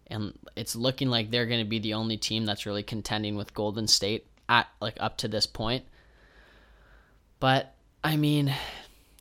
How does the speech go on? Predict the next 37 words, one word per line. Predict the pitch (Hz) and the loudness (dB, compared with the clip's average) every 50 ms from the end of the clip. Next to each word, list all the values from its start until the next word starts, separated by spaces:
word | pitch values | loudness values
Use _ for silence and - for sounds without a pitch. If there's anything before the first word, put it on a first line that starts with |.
| - - | -8 -2
I, | 120 139 - - - | 0 0 0 0 0
I | - 131 | 0 2
don't | 131 120 | 2 2
know. | 113 | 2
I | 110 110 | 2 0
feel | - - 147 143 | 0 0 2 4
like | 143 139 - | 4 4 2
it's | 135 127 - | 2 0 0
a | 120 | 0
little | 117 113 113 110 | 0 0 0 0
too | - - 123 107 | 0 -2 -2 -2
early. | 90 101 101 98 101 101 101 - - | -2 0 0 0 0 0 -2 -2 -2
I, | 85 107 113 113 110 90 - _ _ _ _ _ _ _ _ - | 0 0 2 2 0 -2 -6 _ _ _ _ _ _ _ _ -14
just | - - 135 123 - | -6 -2 -2 -2 0
from | - 139 135 | 0 2 2
what | 131 127 123 | 4 2 2
this | - 123 - | 0 -2 -2
Raptors | - 113 104 107 110 - 113 110 - | 0 2 2 2 0 0 -4 -4 -2
team | - 123 120 113 | -2 0 0 0
has | 107 104 104 | -2 -2 -4
given | - 101 104 107 110 107 | -4 -4 -2 -2 -2 -2
us | 101 104 - 110 | -2 -2 -2 -2
in | 107 | -4
the | 98 | -6
past, | - - - 80 78 87 104 127 - - - - - _ _ _ _ _ _ _ - _ _ _ - | -6 -2 0 0 2 2 0 0 -4 -6 -8 -12 -16 _ _ _ _ _ _ _ -20 _ _ _ -6
and | - 113 | -2 0
I | 123 | 2
know | 131 139 147 | 4 4 4
it's | 147 - | 2 2
kind | - - 131 127 123 | 2 2 4 4 4
of | 117 113 | 4 2
a | |
different | 107 113 110 - 107 101 | 2 0 0 -2 -2 -4
team. | - - 104 104 104 101 | -2 -2 -2 -2 -4 -4
We | 101 101 | -4 -4
have | 101 104 | -4 -4
a | 104 92 78 | -4 -6 -8